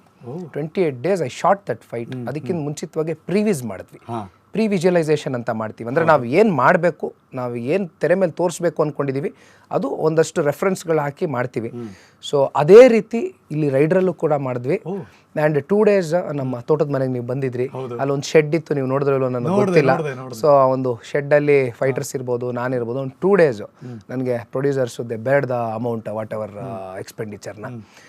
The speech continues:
Speaker 2: So ಇದನ್ನೆಲ್ಲ ನೋಡಿದಾಗ, ಆ ಒಂದು ಔಟ್‌ಪುಟ್ ನೋಡಿದಾಗ ಇವತ್ತು ಅಲ್ಟಿಮೇಟ್ಲಿ
Speaker 1: ಹ್ಮ್.
Speaker 2: ಇದನ್ನೆಲ್ಲ ಇಷ್ಟೆಲ್ಲ ನಾವು ಮಾಡೋದು ಒಂದು ಒಳ್ಳೆ ಔಟ್‌ಪುಟ್‌ಗೋಸ್ಕರ. So ಔಟ್‌ಪುಟ್ ಚೆನ್ನಾಗ್ ಬಂದಿದೆ ನನ್ನ ಅಭಿಪ್ರಾಯದಲ್ಲಿ, ಜನ ಹೇಳ್ಬೇಕು.
Speaker 1: You know what, ಆರ್ ಎಕ್ಸ್ ಬೈಕ್, ಆ, ರೈಡ್ ಮಾಡೋರ್ಗೆ
Speaker 2: ಹಾ.
Speaker 1: ನೀವು ಬೈಕ್ ತುಂಬಾ ಕಡಿಮೆ ಓಡಿಸಿದ್ದೀರಿ.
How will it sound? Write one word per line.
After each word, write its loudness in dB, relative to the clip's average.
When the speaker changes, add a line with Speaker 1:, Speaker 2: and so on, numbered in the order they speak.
Speaker 2:
So -10
ಇದನ್ನೆಲ್ಲ 8
ನೋಡಿದಾಗ, 6
ಆ -2
ಒಂದು -4
ಔಟ್‌ಪುಟ್ 0
ನೋಡಿದಾಗ -4
ಇವತ್ತು -10
ಅಲ್ಟಿಮೇಟ್ಲಿ -8
Speaker 1:
ಹ್ಮ್. -12
Speaker 2:
ಇದನ್ನೆಲ್ಲ 4
ಇಷ್ಟೆಲ್ಲ 4
ನಾವು 2
ಮಾಡೋದು 0
ಒಂದು -10
ಒಳ್ಳೆ 2
ಔಟ್‌ಪುಟ್‌ಗೋಸ್ಕರ. -4
So -20
ಔಟ್‌ಪುಟ್ -4
ಚೆನ್ನಾಗ್ 6
ಬಂದಿದೆ 0
ನನ್ನ 0
ಅಭಿಪ್ರಾಯದಲ್ಲಿ, -2
ಜನ -12
ಹೇಳ್ಬೇಕು. -14
Speaker 1:
You 0
know 2
what, 0
ಆರ್ 4
ಎಕ್ಸ್ -2
ಬೈಕ್, 0
ಆ, -2
ರೈಡ್ 0
ಮಾಡೋರ್ಗೆ -4
Speaker 2:
ಹಾ. -8
Speaker 1:
ನೀವು -2
ಬೈಕ್ -2
ತುಂಬಾ -2
ಕಡಿಮೆ -6
ಓಡಿಸಿದ್ದೀರಿ. -8